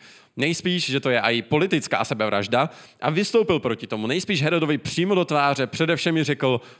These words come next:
„To, co děláš, dělat nesmíš. Je to smilstvo, je to hřích,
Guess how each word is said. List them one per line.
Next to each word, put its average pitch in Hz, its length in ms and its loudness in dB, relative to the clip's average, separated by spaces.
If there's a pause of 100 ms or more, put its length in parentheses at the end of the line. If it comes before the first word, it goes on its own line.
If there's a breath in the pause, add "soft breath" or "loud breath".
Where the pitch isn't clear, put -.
(140)
„To, 165 220 4
co 165 180 0
děláš, 123 640 2 (220 loud breath)
dělat 127 420 0
nesmíš. 123 640 -2 (200 loud breath)
Je 123 80 -4
to 113 120 -4
smilstvo, 175 760 2 (200 loud breath)
je 123 100 -2
to 117 140 0
hřích, 151 580 -2